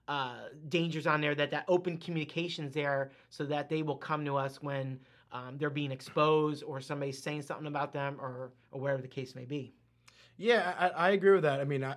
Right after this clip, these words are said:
Speaker 2: I'm not a parent, but just when I, I deal with teenagers all the time, and it's, you don't want to, like, if, "Oh, it's bad out there,"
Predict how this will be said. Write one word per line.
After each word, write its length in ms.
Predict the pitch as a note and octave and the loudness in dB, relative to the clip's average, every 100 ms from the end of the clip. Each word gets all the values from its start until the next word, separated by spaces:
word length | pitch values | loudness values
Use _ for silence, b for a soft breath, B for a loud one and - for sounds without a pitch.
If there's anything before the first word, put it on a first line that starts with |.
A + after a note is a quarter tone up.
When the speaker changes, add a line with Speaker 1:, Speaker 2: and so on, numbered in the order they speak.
| - | -2
Speaker 2:
I'm 220 | D#3 F3+ | 0 2
not 160 | D#3+ C#3 | 2 2
a 60 | |
parent, 580 | A#2+ - C3+ D3+ F3+ F#3 - | -2 -6 -2 -2 -2 -6 -14
but 400 | D3 C#3+ C3+ B2+ | -4 -2 -2 -4
just 540 | - D3 - - - | -4 -4 -4 -12 -14
when 180 | C3+ D#3 | -10 -6
I, 140 | D#3+ D3 | -4 -6
I 60 | |
deal 240 | C#3 C#3+ D3+ | -6 -4 -4
with 80 | D#3 | -2
teenagers 420 | D#3+ D3+ D3 C#3+ | -2 -2 -2 -2
all 140 | C#3+ | 0
the 80 | C3+ | -2
time, 420 | C#3 D3 C#3 A#2 b b b b | 0 2 0 -2 b b b b
and 140 | E3 E3 | -4 -2
it's, 260 | C#3+ - | -2 -6
you 140 | - E3+ | -4 2
don't 220 | G#3 G#3 | 2 4
want 260 | F#3+ F#3+ F#3+ | 2 2 4
to, 220 | E3 D#3+ | 2 4
like, 220 | C#3 C3+ | 2 0
if, 140 | E3 D3+ | -4 2
"Oh, 180 | G#3 E3+ | 4 4
it's 120 | C#3+ | 2
bad 240 | - D3 D#3+ | 2 4 6
out 180 | G3 G3+ | 4 4
there," 340 | G#3 A3+ | 0 0